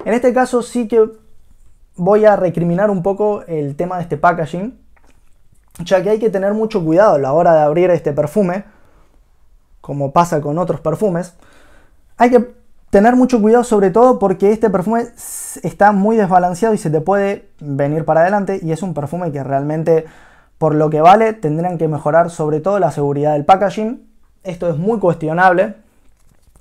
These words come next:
y realmente tendrían que verificar de cómo ponerle un mejor seguro al tema de este packaging. Después, el perfume, en cuanto al, a la botellita, es increíble <laughs> el tema de, por ejemplo, el seguro de esta tapita,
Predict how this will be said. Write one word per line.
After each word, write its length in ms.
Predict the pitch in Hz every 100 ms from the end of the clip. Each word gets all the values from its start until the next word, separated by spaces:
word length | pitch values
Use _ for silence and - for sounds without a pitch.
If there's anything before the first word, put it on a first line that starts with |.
| _
y 320 | 175 160 156
realmente 500 | 147 165 185 185 175
tendrían 380 | 147 147 160 160
que 200 | 156 151
verificar 520 | 139 135 139 151 151
de 120 | 143
cómo 300 | 135 156 156
ponerle 500 | 143 139 147 151 147 -
un 200 | 156 151
mejor 400 | 143 160 151 -
seguro 580 | 147 143 185 170 156 - - _
al 140 | 139
tema 180 | 143 143
de 40 | 135
este 140 | 143
packaging. 460 | 135 131 127 135 - - - - - - _ -
Después, 440 | 170 180 - - -
el 180 | 160
perfume, 640 | 147 139 - 240 247 139 117 _ _ _
en 220 | 139 139
cuanto 400 | 135 139 135 139
al, 240 | 131 127 123
a 180 | 127
la 120 | 127 123
botellita, 560 | 131 135 - 185 180
es 120 | 143 151
increíble 640 | 143 139 151 175 190 190 143
<laughs> 160 | - 165
el 140 | 143
tema 400 | 143 160 165 170 - -
de, 140 | 156 147
por 120 | 143
ejemplo, 320 | 139 165 156
el 100 | 147
seguro 580 | 139 139 180 220 175 - _
de 220 | - 147 139
esta 220 | - 139
tapita, 520 | 156 220 190 190